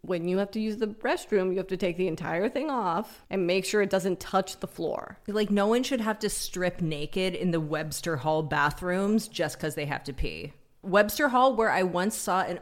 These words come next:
Speaker 2: overturned garbage can on the floor and then a woman on the floor crawl into it head first and start vomiting.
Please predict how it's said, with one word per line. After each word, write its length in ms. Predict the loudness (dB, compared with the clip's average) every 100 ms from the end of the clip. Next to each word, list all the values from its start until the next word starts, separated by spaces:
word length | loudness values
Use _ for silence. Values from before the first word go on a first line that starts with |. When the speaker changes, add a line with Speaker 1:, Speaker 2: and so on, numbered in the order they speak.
| -2
Speaker 2:
overturned 840 | -2 0 -2 -4 -4 -2 -2 -4
garbage 480 | 0 0 0 -2 -4
can 300 | -2 0 0
on 220 | 0 -2
the 60 | -4
floor 460 | -6 -2 2 2
and 240 | 2 0 -2
then 100 | -2
a 60 |
woman 400 | -2 0 2 2
on 220 | 2 0 0
the 80 |
floor 480 | -4 -4 0 0 -2 -8
crawl 480 | -8 2 8 8 8
into 440 | 4 -2 -2 -2
it 120 | -2 -4
head 340 | -2 -2 -2
first 480 | -6 -6 -4 -6 -8
and 140 | -8
start 240 | -4 -4 -2
vomiting. 680 | 2 2 2 -6 -10 -12